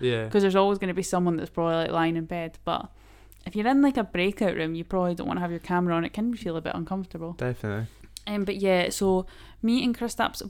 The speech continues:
Speaker 2: both have sort of different experiences, but similar at the same time. So you're at college, I'm at university.
Speaker 1: Mm-hmm.
Speaker 2: I feel like,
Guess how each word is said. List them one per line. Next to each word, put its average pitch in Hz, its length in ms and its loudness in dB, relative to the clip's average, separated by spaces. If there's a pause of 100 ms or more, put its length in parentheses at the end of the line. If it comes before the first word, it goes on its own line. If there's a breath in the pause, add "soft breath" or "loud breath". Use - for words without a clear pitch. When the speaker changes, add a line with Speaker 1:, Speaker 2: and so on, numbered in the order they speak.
(100)
Speaker 2:
both 233 340 6
have 185 300 0 (220)
sort 196 260 0
of 196 100 -10
different 285 300 2
experiences, 285 840 2
but - 200 -8
similar 240 340 2
at - 140 -2
the 240 80 -4
same 233 240 0
time. 226 480 -2
So 202 360 -2
you're 208 220 2
at - 80 -6
college, 190 640 -2 (100)
I'm 196 160 2
at 180 60 -2
university. 180 720 -2
Speaker 1:
Mm-hmm. 110 140 -4 (260 loud breath)
Speaker 2:
I - 80 -2
feel 196 200 -2
like, 185 340 -2